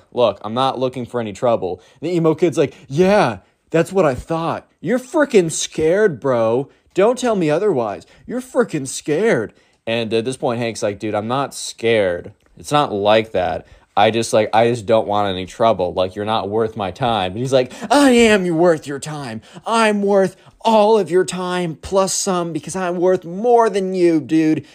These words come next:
You don't know who you're messing with." At this point, right, the emo kid was really kinda just showing his true colors and being like,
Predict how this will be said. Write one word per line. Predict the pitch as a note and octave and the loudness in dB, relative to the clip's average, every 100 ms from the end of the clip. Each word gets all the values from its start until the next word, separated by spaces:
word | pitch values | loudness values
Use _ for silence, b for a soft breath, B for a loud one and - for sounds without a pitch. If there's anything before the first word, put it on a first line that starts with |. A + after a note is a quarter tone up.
| B | B
You | D3+ A#3+ | -4 2
don't | B3 G#3 | 2 2
know | G#3 F#3+ | -2 -2
who | F#3 | 0
you're | F3+ | 0
messing | E3 D#3 D3 D3 | 0 -2 -4 -6
with." | C3 A2 - b b | -2 -2 -4 b b
At | - | -2
this | F#3+ - | -2 0
point, | G3 D#3 | -2 2
right, | D3 | 0
the | D3 D3+ | 0 -6
emo | G3 F#3+ | -4 -2
kid | E3 D#3+ | -2 -4
was | C3 A#2+ G#2+ | -4 -8 -8
really | A#2 C#3+ C#3+ | -2 0 0
kinda | C3+ C3 | -2 -6
just | A#2 A2+ - | -4 -6 -4
showing | C3 B2 A#2+ | -2 -2 -2
his | A#2+ G#2 | -6 -10
true | - A#2+ | -10 -10
colors | G#2 G#2+ G#2 G#2 G#2 G2 | -6 -4 -2 -2 -4 -8
and | F#2 | -8
being | G#2 G2+ | -6 -6
like, | G2 F#2 F#2 | -4 -4 -4